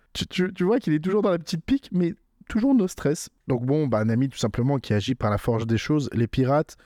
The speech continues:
sont ceux que je déteste le plus au monde. Ils ont la vie de l'être, ils ont ôté la vie de l'être qui m'était le plus cher. » En fait, on, on comprend qu'elle, euh, elle a une haine profonde envers,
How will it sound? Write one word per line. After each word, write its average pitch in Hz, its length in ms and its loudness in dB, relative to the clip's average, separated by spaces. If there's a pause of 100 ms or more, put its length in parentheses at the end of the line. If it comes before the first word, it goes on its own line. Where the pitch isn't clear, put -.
(200)
sont - 180 -4
ceux 143 200 0
que 131 140 0
je 110 100 0
déteste 131 320 0
le 127 80 0
plus - 260 -2
au 131 80 0
monde. 131 340 0 (100)
Ils 117 280 0
ont 135 80 2
la 117 140 2
vie 117 300 -2
de 123 100 2
l'être, 123 480 0 (320)
ils 123 180 0
ont 139 140 0
ôté 175 380 2
la 123 100 2
vie 135 160 0
de 127 80 2
l'être 127 340 0
qui 120 120 -2
m'était 123 240 2
le 135 40 2
plus 120 200 -4
cher. » 107 260 0 (420)
En 117 60 -4
fait, - 200 0
on, 107 180 0
on 104 120 -4
comprend 120 260 -2
qu'elle, 110 280 2
euh, 107 200 0 (160)
elle 120 160 2
a 127 60 4
une 117 200 0
haine 120 180 0
profonde 127 520 -2
envers, 104 280 0